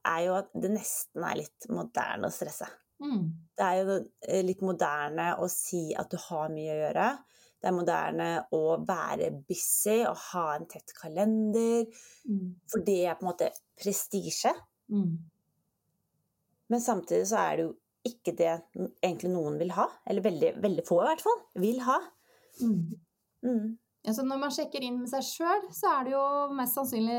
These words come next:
Speaker 2: veldig få som ønsker å leve et sånt type liv. Eh,
Speaker 1: Mm.
Speaker 2: men så er det litt sånn samfunnet er lagt opp litt også da, føler jeg. Eller jeg er i hvert fall ikke tilfreds med det, og det har jeg liksom lært meg, men når jeg var liten, sånn, «Hva skal du bli?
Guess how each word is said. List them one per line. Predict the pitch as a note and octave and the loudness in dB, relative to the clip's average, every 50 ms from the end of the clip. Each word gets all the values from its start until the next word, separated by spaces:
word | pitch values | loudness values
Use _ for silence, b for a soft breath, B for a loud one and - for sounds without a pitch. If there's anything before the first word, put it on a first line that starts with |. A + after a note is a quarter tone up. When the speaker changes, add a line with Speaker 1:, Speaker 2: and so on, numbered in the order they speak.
| A#3+ A#3+ | 0 0
Speaker 2:
veldig | A#3+ A#3 F#3 F3+ A3 A3 | 0 0 2 0 0 -2
få | - - F#3+ F#3+ G3 | 0 -2 -2 0 0
som | G3 A3 G#3+ | -2 -6 -4
ønsker | - A3 G3 F3 E3 E3 - F#3 F#3+ | 0 2 2 2 2 -2 -2 0 0
å | G3+ | 2
leve | G#3 F#3+ F3 E3 D#3+ E3+ | 2 2 2 2 2 0
et | F3 F3 | 0 0
sånt | - F3 D#3+ F3+ E3+ - | 0 0 0 0 -2 -2
type | - G3+ F#3 F3+ - - F3+ | -4 -4 -4 -4 -4 -4 -2
liv. | F3+ F3+ G3+ G#3 F#3+ E3+ D#3+ E3 - _ _ _ _ _ _ _ _ - | 0 2 2 2 0 0 -4 -6 -10 _ _ _ _ _ _ _ _ -2
Eh, | G#3 | 0
Speaker 1:
Mm. | G#3 G#3+ G#3+ G#3 G3+ G3+ A3 | 2 2 2 2 2 2 2
Speaker 2:
men | A#3+ A3+ | 0 2
så | F4 D#4 | 2 2
er | C4 A3 G3+ G3 | 2 2 2 2
det | G#3+ A3+ | 0 0
litt | A3+ - _ _ _ _ _ _ - | -2 -6 _ _ _ _ _ _ -4
sånn | F#3+ G3 G3 G3+ G3+ G3+ - | 0 0 2 0 0 -2 -6
samfunnet | - - - A3 G3+ F3 E3 E3 - E3+ E3 E3+ E3+ F3 F3+ F#3 F#3 G3+ - | -8 -2 0 2 2 2 0 -2 -2 0 2 2 2 2 0 -2 -2 -4 -6
er | - F#3+ F#3 | -4 -4 -2
lagt | F#3+ G3+ G3+ - _ - - _ - | 0 -2 -2 -4 _ -20 -20 _ -10
opp | F#3+ E3+ - | -10 -6 -4
litt | F3 F3 F3 | -4 -6 -4
også | - - C4 D#4 G4 | -2 0 0 2 2
da, | G#4+ F4+ B3 G#3+ - - - | 2 0 0 -2 -8 -4 -2
føler | G#3 G3 F#3 F#3 | -2 0 2 2
jeg. | G#3 B3+ C#4 C#4+ C4 | 2 2 2 0 0
Eller | B3+ A#3 G#3 | 2 2 2
jeg | G3 G3+ A#3+ C4 | 2 2 2 2
er | C4+ B3+ A#3 | 2 2 0
i | A3 | 2
hvert | G#3 G3+ G3+ - | 0 -2 -2 -2
fall | G#3+ G#3 | -2 -4
ikke | G3+ G3+ _ - | -4 -4 _ -4
tilfreds | G#3 G#3 G3+ - G#3 G3+ - - - - - - | -4 -4 -4 -6 -12 -12 -10 -10 -10 -10 -6 -4
med | A#3 A#3 A3+ | -2 0 0
det, | A#3+ C4+ C#4+ | 0 0 0
og | B3+ A#3 | 0 0
det | A#3 B3 | 0 0
har | A#3+ G#3 | 2 0
jeg | G#3 G#3 | 0 -2
liksom | - A#3 G#3 F#3 | -2 -4 -4 -2
lært | E3+ E3 E3+ - - | -2 -4 -6 -6 -4
meg, | A3 A#3 A3+ | -2 0 0
men | G#3+ G#3+ | 0 2
når | G3+ | 2
jeg | G3+ A3 | 2 2
var | A3+ A3+ | 2 2
liten, | G3+ F3 - - A#3+ B3+ | 0 -2 -4 -6 -6 -4
sånn, | A#3+ A3 G#3 G#3 - | -2 -2 -2 -2 -2
«Hva | A3+ C4+ C4+ | 0 0 0
skal | C4+ - D4+ | 0 0 -2
du | E4 C#4+ | -2 -2
bli? | B3+ C4+ C#4 D4 D4+ A#3+ | -2 -2 -2 -2 -2 -4